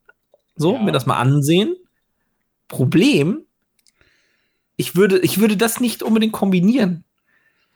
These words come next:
Speaker 1: Aber das heißt auch, ich müsste erst einen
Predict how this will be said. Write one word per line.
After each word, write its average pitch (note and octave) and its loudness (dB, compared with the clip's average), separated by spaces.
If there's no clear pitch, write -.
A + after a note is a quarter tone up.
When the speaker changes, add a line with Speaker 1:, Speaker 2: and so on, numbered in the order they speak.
Speaker 1:
Aber E3+ 0
das F3+ 0
heißt D#3+ -4
auch, A#3+ 0
ich D#3+ -4
müsste F3 -2
erst C4+ -2
einen G3 -2